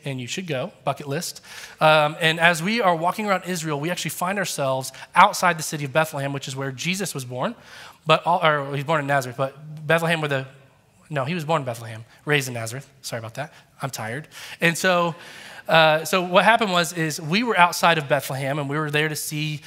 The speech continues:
the manger location, all that stuff. But before we got into the city, we were out on this hillside, and I look over, and my dad and I see there is this field, this rolling hills, and there are sheep covering them, and there are shepherds tending them.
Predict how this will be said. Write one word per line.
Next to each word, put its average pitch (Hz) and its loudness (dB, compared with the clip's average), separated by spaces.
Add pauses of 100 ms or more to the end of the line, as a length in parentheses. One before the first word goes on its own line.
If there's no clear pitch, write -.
(140)
the - -6
manger 151 -2
location, 151 -2
all 147 0
that 151 -2
stuff. 147 -2
But - -8
before 196 -4
we 233 -4
got 180 0
into 151 -4
the 131 -8
city, 202 -6
we 156 -4
were 170 -8
out 175 -4
on 180 -2
this 143 -6
hillside, 127 -8 (520)
and 170 -2
I 175 4
look 208 0
over, 180 -2 (120)
and 165 -6
my 165 2
dad 180 0
and 190 -2
I 156 -2
see 208 -6
there 185 -4
is 170 -4
this 160 -6 (200)
field, 175 -4
this 135 -6
rolling 196 -2
hills, 175 -4 (460)
and 175 -2
there 175 -4
are 160 0
sheep - -4
covering 139 0
them, 131 -6 (320)
and 147 -6
there 143 -2
are 135 -4
shepherds 170 -2
tending 143 -6
them. 107 -16